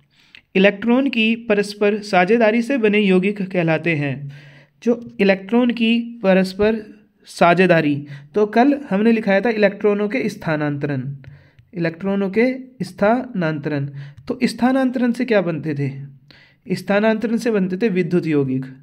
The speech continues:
विद्युत यौगिक। और यहाँ पर क्या हुआ है? साझेदारी,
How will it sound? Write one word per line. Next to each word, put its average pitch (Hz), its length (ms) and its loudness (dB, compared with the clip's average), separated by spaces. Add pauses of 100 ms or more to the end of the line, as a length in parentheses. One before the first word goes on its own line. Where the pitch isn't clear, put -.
(680)
विद्युत 165 540 0 (200)
यौगिक। 139 420 -2 (420)
और 185 120 2
यहाँ 190 380 0
पर 269 160 0
क्या 247 160 -2
हुआ 220 160 0
है? 220 80 0
साझेदारी, 170 840 0